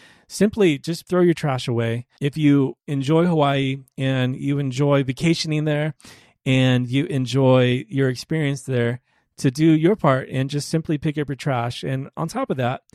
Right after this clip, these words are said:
if you listen to the episode, episode, um, zero twenty-one with Garrett from Maui Brewing Company, we talked a lot about plastic water bottles, and that's another thing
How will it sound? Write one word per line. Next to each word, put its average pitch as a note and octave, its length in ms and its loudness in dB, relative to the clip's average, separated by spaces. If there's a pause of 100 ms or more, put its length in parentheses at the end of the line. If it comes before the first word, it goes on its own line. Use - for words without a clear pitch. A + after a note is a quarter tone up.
(380)
if D#3 180 2
you F3+ 160 4
listen G3+ 360 0
to E3 480 4
the D3 180 -4
episode, C#3+ 560 0
episode, D3+ 540 0
um, A#2+ 500 -6 (300)
zero D3+ 420 0
twenty-one D3+ 600 -2 (400)
with C3 500 -2 (340)
Garrett C#3 400 -2
from B2+ 640 0
Maui C3+ 220 -4
Brewing C#3 240 0
Company, D#3+ 340 -4
we D3+ 120 -2
talked G3+ 260 -4
a A#3 60 0
lot E3+ 180 2
about C#3+ 320 -2
plastic C#3+ 320 -2
water C3+ 280 -4
bottles, A#2 360 -6
and B2+ 100 -6
that's D#3 200 -4
another D3 260 0
thing A#2+ 320 -4